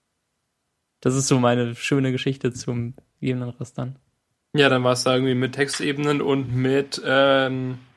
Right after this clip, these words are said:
Speaker 2: mit, äh, Füllebenen. Oh, um ne, ach nee, das mach ich dann, das mach, ich glaube, vielleicht mach ich da wirklich was. Ich mach einfach immer so Ein-Minuten-Videos über, ähm,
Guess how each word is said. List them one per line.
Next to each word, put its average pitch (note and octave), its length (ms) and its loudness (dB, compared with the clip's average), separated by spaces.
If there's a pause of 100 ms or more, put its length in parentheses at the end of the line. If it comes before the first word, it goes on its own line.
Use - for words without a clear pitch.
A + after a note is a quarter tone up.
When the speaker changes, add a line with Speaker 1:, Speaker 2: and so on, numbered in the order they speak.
(640)
Speaker 2:
mit, B2 220 -6 (380)
äh, B2 320 4
Füllebenen. A#2 760 -2 (1300)
Oh, C3+ 280 6
um F3+ 180 4
ne, C#3+ 180 2 (260)
ach B2+ 220 4
nee, C#3 160 4
das B2 180 0
mach C3+ 120 2
ich B2 80 -2
dann, A#2 260 0
das A#2+ 160 -4
mach, B2 140 -4
ich B2+ 160 -8
glaube, B2+ 300 2
vielleicht B2 220 2
mach C3+ 80 0
ich B2+ 60 -2
da A#2+ 140 0
wirklich B2+ 280 -4
was. A2+ 240 -8
Ich A#2 120 -4
mach B2+ 120 4
einfach B2 220 2
immer B2 160 2
so A#2+ 220 -2
Ein-Minuten-Videos D3+ 1120 0 (320)
über, C3 560 2
ähm, C#3 420 -2